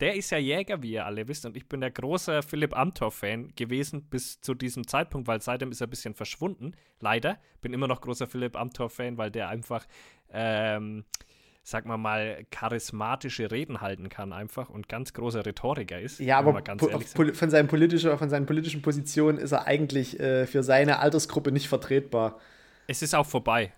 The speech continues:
Speaker 1: Also ich glaube, es ist vorbei. Den hat es fast gebrochen, oder?
Speaker 2: Ich,
Speaker 1: Muss man sagen.
Speaker 2: ja, man kann's hoffen, dass es ihn irgendwie so gebrochen hat, dass er wieder aufsteht und ein besserer Mensch wird, aber,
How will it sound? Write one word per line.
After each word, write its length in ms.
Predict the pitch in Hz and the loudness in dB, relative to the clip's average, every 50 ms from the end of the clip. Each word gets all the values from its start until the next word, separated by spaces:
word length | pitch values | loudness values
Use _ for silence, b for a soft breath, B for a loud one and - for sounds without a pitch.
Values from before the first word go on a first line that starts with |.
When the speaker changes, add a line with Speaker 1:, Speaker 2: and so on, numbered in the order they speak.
| _ - | _ -8
Speaker 1:
Also 160 | 123 123 156 | -4 -2 -2
ich 80 | 160 - | -2 0
glaube, 220 | - 151 135 139 | 2 2 2 2
es 80 | 127 135 | 0 -4
ist 40 | |
vorbei. 360 | - - 123 - - 107 110 107 | -4 -6 -4 -2 0 0 0 0
Den 160 | 131 131 147 | 0 -2 -2
hat 120 | 151 147 | -2 -4
es 120 | 156 - - | -4 -4 -4
fast 180 | 151 143 - | -4 -4 -4
gebrochen, 400 | - 131 - 117 113 - 110 98 | -6 -4 -2 -2 -2 -2 -2 -4
oder? 260 | 95 104 143 170 175 - - | -4 -4 -4 -4 -6 -8 -8
Speaker 2:
Ich, 100 | 127 120 | -4 -4
Speaker 1:
Muss 140 | 117 - | -4 -2
man 80 | 123 107 | -2 -4
sagen. 200 | 127 131 98 95 | -4 -4 -4 0
Speaker 2:
ja, 240 | 113 135 151 147 - 143 | 4 4 4 4 4 2
man 160 | 143 135 135 | -2 -2 0
kann's 320 | - 139 156 170 165 170 | 2 2 4 4 4 4
hoffen, 220 | 151 175 170 170 151 | 4 4 4 4 4
dass 100 | 156 151 | 4 4
es 180 | 156 147 - | 2 0 -2
ihn 120 | 160 151 151 | -2 -2 0
irgendwie 360 | - 160 160 165 151 151 151 | 0 2 2 2 0 0 2
so 140 | 143 160 165 | 2 2 2
gebrochen 480 | 170 160 - - 143 156 - 170 147 | 2 0 0 0 0 0 0 2 2
hat, 160 | 156 160 156 | 2 4 4
dass 80 | 156 147 | 4 4
er 60 | 151 147 | 4 4
wieder 220 | 151 143 - - | 4 4 4 4
aufsteht 400 | 139 165 165 - - 160 147 139 | 2 2 0 0 0 0 2 2
und 100 | 151 135 | 2 0
ein 100 | 143 139 | 2 2
besserer 320 | 147 147 - 147 123 123 127 | 2 2 2 2 0 0 0
Mensch 320 | 131 143 165 185 - - 165 | 2 0 0 0 -2 -2 -2
wird, 260 | 180 185 - - - | -2 -2 -2 -4 -6
aber, 460 | 127 139 139 139 135 135 139 139 | -2 0 2 4 4 4 2 -2